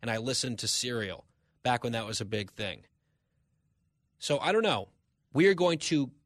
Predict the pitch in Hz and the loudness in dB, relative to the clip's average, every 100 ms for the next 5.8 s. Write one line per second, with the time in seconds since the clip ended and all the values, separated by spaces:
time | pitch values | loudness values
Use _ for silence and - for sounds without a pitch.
0 | - - 147 - 170 123 98 - 139 123 | -12 -8 -4 0 0 0 -4 -4 -2 0
1 | 135 131 135 123 127 120 127 123 120 117 | 2 2 -2 -4 -2 -4 -2 -2 -2 -2
2 | - 104 104 113 120 - 135 143 170 185 | -4 -6 -2 0 2 0 -2 -2 -4 -6
3 | _ _ _ _ _ _ - 143 - 160 | _ _ _ _ _ _ -2 -2 2 2
4 | 156 - 147 139 139 127 135 127 - - | 2 0 0 2 2 2 0 -2 -2 -4
5 | 131 - - 160 156 139 110 90 | 0 2 2 4 4 4 0 -2